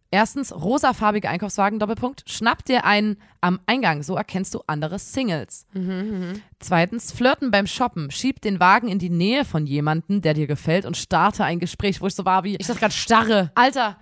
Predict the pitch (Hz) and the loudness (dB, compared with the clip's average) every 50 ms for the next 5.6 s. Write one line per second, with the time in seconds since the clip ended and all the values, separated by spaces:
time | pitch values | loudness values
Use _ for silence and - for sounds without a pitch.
0 | _ _ _ _ _ _ - - 240 - - - - - 247 240 254 - - 262 | _ _ _ _ _ _ -2 -2 -2 -2 -4 -8 -2 0 2 2 2 2 2 2
1 | 233 202 262 330 - - 320 285 269 247 233 214 240 220 - - 262 294 311 302 | 4 4 4 2 2 0 0 2 2 2 2 0 -2 0 0 0 0 2 2 4
2 | 247 220 220 240 294 320 294 254 220 220 226 220 - - - - - - 190 226 | 6 6 6 6 6 4 4 0 0 0 -2 -2 -4 -4 -4 -4 -4 -2 0 2
3 | 208 - 190 196 208 196 190 - - 202 294 302 349 - - - - 254 247 247 | 4 4 4 4 2 0 0 0 0 2 4 4 4 4 2 4 4 6 6 8
4 | 208 214 226 262 311 349 349 294 294 277 269 247 254 247 240 240 269 302 294 - | 8 8 8 8 8 8 6 4 2 2 4 4 4 4 6 6 6 6 4 4
5 | - 226 220 214 214 208 196 196 196 202 208 202 | 4 2 2 2 2 2 2 4 4 6 6 4